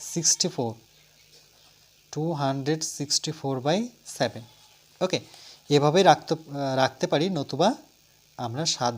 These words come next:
দিয়ে ভাগ করে নিই। তাহলে, আহ, তিন সাতা একুশ, ছয় থেকে এক বিয়োগ করলে পাঁচ, চুয়ান্ন, তারপরে সাত সাতা ঊনপঞ্চাশ, সাত লং তেষট্টি বেশি হয়ে যাবে, ঊনপঞ্চাশ,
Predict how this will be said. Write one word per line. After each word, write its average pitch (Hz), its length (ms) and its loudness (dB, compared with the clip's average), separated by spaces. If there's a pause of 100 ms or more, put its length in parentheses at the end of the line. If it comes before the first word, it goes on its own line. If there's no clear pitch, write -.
দিয়ে 156 120 0 (120)
ভাগ 107 100 -8 (100)
করে 110 200 -6
নিই। 107 100 -16 (1700)
তাহলে, 120 240 0 (120)
আহ, 123 240 -4 (160)
তিন 156 140 0 (120)
সাতা 160 240 0 (140)
একুশ, 147 340 -4 (2000)
ছয় 143 300 2
থেকে 156 240 -2
এক 135 140 -2
বিয়োগ 143 200 -2
করলে 143 160 0 (120)
পাঁচ, 135 220 2 (260)
চুয়ান্ন, 139 380 0 (840)
তারপরে 143 260 2 (100)
সাত 135 180 0 (120)
সাতা 151 180 -2 (120)
ঊনপঞ্চাশ, 139 640 -2 (1700)
সাত 123 240 -6
লং 135 180 -4
তেষট্টি 135 460 -8
বেশি 131 180 -6
হয়ে 127 160 -4
যাবে, 127 140 -8 (600)
ঊনপঞ্চাশ, 147 600 0